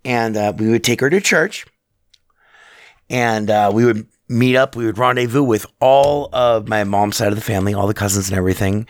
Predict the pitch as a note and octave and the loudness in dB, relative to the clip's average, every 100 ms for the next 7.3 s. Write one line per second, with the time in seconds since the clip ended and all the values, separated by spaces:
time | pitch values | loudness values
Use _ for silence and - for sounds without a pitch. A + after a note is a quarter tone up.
0 | - - - G#2+ B2 - G#2 A2 - - | -14 -18 -6 -4 -4 -2 0 -2 -6 -16
1 | _ _ _ _ _ _ _ _ _ _ | _ _ _ _ _ _ _ _ _ _
2 | A2+ C3 - D3 D3+ C#3 G2+ F#2+ - - | -2 -2 -2 -4 -4 -6 -6 -10 -12 -20
3 | - - _ _ _ _ _ _ _ _ | -20 -20 _ _ _ _ _ _ _ _
4 | _ _ _ _ _ _ _ - _ _ | _ _ _ _ _ _ _ -20 _ _
5 | _ - G3+ G3+ D#3+ F3 E3 - D3+ C3+ | _ -4 0 0 0 0 0 2 0 0
6 | C#3+ B2 A#2+ B2 A2+ A2 A2+ A2 G#2+ G#2+ | -2 -2 0 0 0 2 0 0 2 0
7 | G#2 G#2+ G#2 | 2 0 0